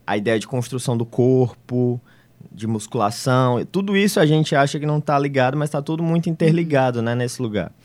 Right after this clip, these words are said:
Speaker 1: Então foi isso que a gente foi construindo, assim, é, ligando uma coisa à outra até chegar no Gogol Bruce, assim, que a gente costuma dizer que o Gogol Bruce é sobre um,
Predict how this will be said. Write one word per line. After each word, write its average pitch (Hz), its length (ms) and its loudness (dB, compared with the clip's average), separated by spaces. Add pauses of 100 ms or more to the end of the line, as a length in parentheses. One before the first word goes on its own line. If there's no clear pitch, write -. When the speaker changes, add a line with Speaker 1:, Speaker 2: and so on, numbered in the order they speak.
(180)
Speaker 1:
Então 147 200 4
foi 160 240 4
isso 160 120 2
que 185 60 -4
a 175 40 0
gente 170 200 2
foi 170 160 0
construindo, 170 600 2
assim, 120 360 2 (420)
é, 104 680 0
ligando 143 460 4
uma 160 160 6
coisa 165 360 6
à - 20 10
outra 156 500 6 (360)
até 160 320 4
chegar 147 600 2 (760)
no 143 160 6
Gogol 160 320 2
Bruce, 120 380 -2
assim, 104 200 -10
que 107 100 -6
a 113 60 0
gente 123 220 -4
costuma 135 340 -4
dizer 123 220 0
que 143 100 -4
o 131 40 -4
Gogol 143 280 2
Bruce 139 540 2 (880)
é 120 120 0
sobre 143 640 6
um, 139 160 4